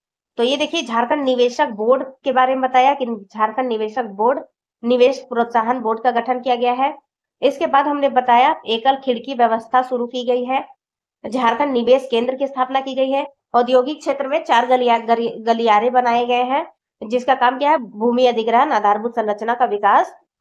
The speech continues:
औद्योगिक पार्क के विषय में बताया कि सार्वजनिक क्षेत्र को परियोजना का पच्चीस,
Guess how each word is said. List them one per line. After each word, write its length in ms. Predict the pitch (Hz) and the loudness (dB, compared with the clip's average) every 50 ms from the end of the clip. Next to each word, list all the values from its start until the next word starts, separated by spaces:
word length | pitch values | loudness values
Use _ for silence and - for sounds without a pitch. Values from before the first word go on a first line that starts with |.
| _ _ - | _ _ 0
औद्योगिक 480 | 262 262 240 285 269 262 311 339 330 - | 0 2 4 2 2 2 0 -2 0 2
पार्क 220 | 269 277 302 - | 2 2 2 0
के 80 | - 302 | -4 -6
विषय 240 | 269 294 - 311 | -6 -6 -4 -4
में 80 | 302 285 | -4 -2
बताया 320 | 277 269 269 262 277 320 | -2 0 2 2 2 2
कि 240 | 320 320 294 285 330 | 0 -2 -4 -6 -6
सार्वजनिक 580 | - - 262 233 233 226 226 254 254 311 302 - _ | -4 -2 -2 -2 -2 -2 -6 -6 -6 -6 -8 -10 _
क्षेत्र 300 | - 294 240 254 254 254 | -6 -6 -4 -4 -4 -2
को 140 | 262 320 | -2 -2
परियोजना 520 | 349 - 247 233 233 226 233 220 233 254 294 | 0 0 0 0 0 -2 -2 -2 -2 -2 -2
का 100 | 302 294 | -2 -2
पच्चीस, 420 | 294 - 214 - - 294 302 302 | -4 -6 -8 -8 -6 -8 -8 -8